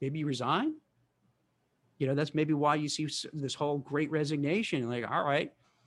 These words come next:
if, if, if I don't get anything from my company telling me what's happening, and I'm reading about this new strain, and I gotta worry about how this is gonna impact me, and I have young children, I gotta find another job quickly.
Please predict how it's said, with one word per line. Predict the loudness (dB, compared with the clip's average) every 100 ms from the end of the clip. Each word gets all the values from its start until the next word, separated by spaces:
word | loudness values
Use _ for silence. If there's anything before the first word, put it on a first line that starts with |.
| _ _ _ -2
if, | -2 0
if, | -4 -2
if | -2 -4 -2
I | -2
don't | 0 0 -2
get | -2 -2
anything | 0 -2 -2 -4
from | -2 0
my | 0 0
company | 0 0 0
telling | -2 0
me | 0
what's | 0 -2 -2
happening, | 0 0 0 -4 -4 -6 -10 _ _ _ _ _ _ _ -4
and | 0 2 2 0 0
I'm | 0
reading | 2 2 4 2
about | 2 2 0 -2 -6
this | -8 -4
new | -2 0 0
strain, | -2 -6 -4 0 2 0 0 -4
and | -4
I | -2
gotta | 0 0
worry | 0 0 2 2 0
about | -2 0 0 0
how | 0 0
this | 0 -2
is | -2
gonna | -4 -2
impact | 2 0 2
me, | 0
and | 0
I |
have | 0 -2
young | -2 -2
children, | 0 0 0 -2 -4 -6 _ _ _ _
I | -2 2
gotta | 2 4
find | 4 6
another | 4 4 2
job | 2 0 -2 -8 _ _
quickly. | -2 -2 0 -4 -4